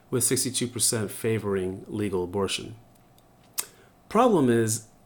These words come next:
there should be no reason why the federal government should be funding the killing of babies with our taxpayer dollars.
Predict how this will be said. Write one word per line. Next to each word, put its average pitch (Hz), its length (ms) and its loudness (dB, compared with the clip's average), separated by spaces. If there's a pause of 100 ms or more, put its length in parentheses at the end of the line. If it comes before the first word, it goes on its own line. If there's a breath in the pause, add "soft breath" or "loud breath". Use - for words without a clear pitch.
there 147 280 2
should 180 240 2
be 190 100 4
no 156 180 4
reason 139 320 4
why 120 120 2
the 113 100 2
federal 113 300 -2
government 120 600 -2
should - 240 -4
be 104 80 -4
funding 113 520 0
the 95 80 -2
killing 120 460 -2
of 95 120 -4
babies 101 500 -2
with 104 200 -8
our 123 140 -2
taxpayer 101 500 -4
dollars. 110 520 -6